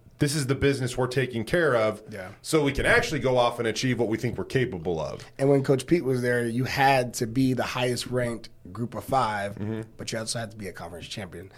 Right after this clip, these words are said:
Speaker 1: Yep.
Speaker 2: So that all played in together. So if we got that taken care of, then now it's
Speaker 1: Yeah.
Speaker 2: just let the computers do what they do.
Speaker 1: So now, as you said, though, at least for this team, is that the ceiling. So now we kinda gotta debate, like, what the actual standard is, which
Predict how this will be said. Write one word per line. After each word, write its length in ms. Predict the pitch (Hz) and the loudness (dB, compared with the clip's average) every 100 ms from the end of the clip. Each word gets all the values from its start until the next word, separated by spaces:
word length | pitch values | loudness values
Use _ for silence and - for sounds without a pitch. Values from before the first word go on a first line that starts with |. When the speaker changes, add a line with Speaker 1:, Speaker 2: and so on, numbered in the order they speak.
| - | -2
Speaker 1:
Yep. 100 | 120 | 2
Speaker 2:
So 260 | 139 131 127 | 4 4 4
that 160 | 123 | 2
all 200 | 123 131 | 2 2
played 280 | 127 127 113 | 0 -4 -6
in 140 | 113 104 | -6 -8
together. 300 | 98 90 90 | -10 -10 -10
So 200 | 107 98 | -8 -8
if 140 | - | -8
we 140 | 107 | -10
got 300 | 98 110 107 | -6 -8 -4
that 280 | 127 139 110 | -2 -2 -2
taken 240 | 131 117 110 | -6 -6 -4
care 400 | 143 120 104 98 | -2 -2 -4 -6
of, 120 | 98 - | -10 -14
then 120 | 98 | -8
now 180 | 110 131 | -4 2
it's 80 | 156 | 6
Speaker 1:
Yeah. 80 | 175 | 6
Speaker 2:
just 240 | - - | 4 -4
let 140 | 113 - | -10 -10
the 80 | |
computers 480 | - 107 127 120 95 | -12 -8 -6 -6 -8
do 100 | 117 | -10
what 140 | 104 101 | -10 -10
they 100 | 98 | -10
do. 260 | 104 95 - | -10 -12 -6
Speaker 1:
So 180 | - 127 | 0 2
now, 220 | 147 160 | 4 4
as 120 | 127 | 2
you 80 | 135 | 0
said, 280 | - 190 135 | 0 0 4
though, 380 | 113 107 107 - - - - - _ _ - - - - - - | 4 4 2 -4 -18 -20 -20 -20 _ _ -20 -20 -20 -20 -16 -4
at 100 | 98 | 0
least 180 | 120 - | 0 0
for 100 | 151 | 2
this 200 | 202 202 | 2 0
team, 420 | 131 113 110 104 - - | 0 0 -2 -6 -14 -4
is 160 | 98 98 | 0 2
that 180 | 110 | 0
the 60 | - | -2
ceiling. 560 | - 202 160 82 69 - _ - _ _ _ _ | 0 2 2 0 -6 -16 _ -20 _ _ _ _
So 140 | - 117 | -2 2
now 180 | 135 147 | 4 2
we 100 | 139 | 2
kinda 260 | 131 120 | 2 2
gotta 260 | 104 123 110 | 4 4 4
debate, 400 | 101 143 135 95 | 2 4 4 2
like, 180 | 101 110 | 0 2
what 160 | 117 | 0
the 120 | 110 110 | 4 4
actual 320 | 110 - 104 | 4 0 -2
standard 420 | - 113 92 92 | 0 0 0 2
is, 340 | 110 78 78 | 0 0 -2
which 360 | 95 92 - | -2 0 -2